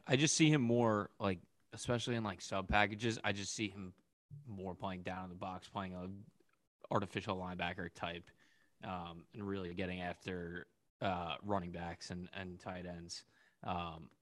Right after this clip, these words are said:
and just being really physical in the run. Um,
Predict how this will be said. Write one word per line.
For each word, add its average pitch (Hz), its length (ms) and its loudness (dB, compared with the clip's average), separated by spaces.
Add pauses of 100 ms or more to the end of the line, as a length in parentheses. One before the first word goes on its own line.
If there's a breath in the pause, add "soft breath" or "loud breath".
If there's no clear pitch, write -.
(280)
and 98 100 -8
just 90 100 -8
being 90 200 -6
really 90 200 -4
physical 87 380 -6
in 85 80 -10
the 85 80 -8
run. 85 260 -6 (520)
Um, 87 580 2